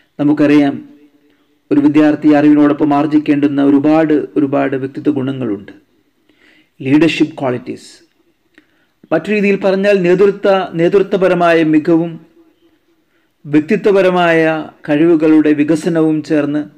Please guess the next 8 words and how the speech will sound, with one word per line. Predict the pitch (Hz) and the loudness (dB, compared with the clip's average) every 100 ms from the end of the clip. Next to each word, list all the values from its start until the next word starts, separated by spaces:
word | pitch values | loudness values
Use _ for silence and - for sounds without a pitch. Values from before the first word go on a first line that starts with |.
| _ _ _ _ _ _ _ _ _ _ _ | _ _ _ _ _ _ _ _ _ _ _
ഒരു | 170 175 165 | -2 0 0
വ്യക്തി | 170 - 202 185 180 - _ _ _ _ _ _ | -2 -4 -4 -4 -8 -18 _ _ _ _ _ _
അവൻ | 160 175 180 | -4 0 0
ആർജിക്കുന്ന | 190 196 190 185 185 | -2 -4 -6 -4 -2
നോളജും | 165 175 196 190 190 185 | 0 2 2 -2 -4 0
കൂടി | 180 180 185 | 0 0 -2
ചേർത്തുകൊണ്ടുള്ള | 170 170 190 175 175 170 165 160 - | -2 0 -2 -2 -2 0 2 0 -2
ഒരു | 165 | -4